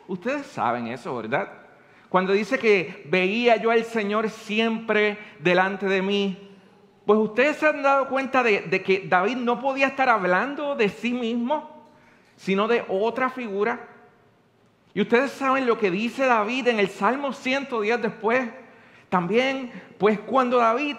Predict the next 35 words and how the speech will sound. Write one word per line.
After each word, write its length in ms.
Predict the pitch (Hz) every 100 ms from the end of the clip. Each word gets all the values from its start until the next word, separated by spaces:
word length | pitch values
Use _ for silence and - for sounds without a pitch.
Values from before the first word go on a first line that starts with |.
| -
que 220 | 233 220
era 160 | 262 262
el 260 | 214 196
rey, 680 | 220 294 285 156 170 175 180 -
la 140 | 180
figura 440 | 190 226 220 277 269
de 160 | 240
autoridad 840 | 220 202 - 208 196 185 214 269 -
puesta 320 | 233 214 220
por 200 | 185 208
Dios, 380 | 160 127 127 - - -
escribe 720 | 143 175 - 202 277 320 311 320
estos 340 | 311 311 220
versos 460 | 302 302 262 226 202
en 60 |
los 140 | 185 -
que 180 | 196
habla 360 | 170 202 262 277
de 160 | 233 185
Dios, 460 | 175 262 214 156
la 160 | 156 170
mayor 320 | 175 190 254 - - -
figura 420 | 208 180 247 254
de 60 | 240
autoridad, 640 | 233 233 214 220 220 196 - - - - _ -
pero 260 | 226 214
habla 240 | 247 320 311
de 140 | 285
Dios 180 | 285 285
hablando 400 | 208 196 254 277
con 220 | 262 240
otra 380 | 262 330 330 320
figura 400 | 294 262 240 214
de 60 | 185
autoridad, 600 | 170 175 160 139 127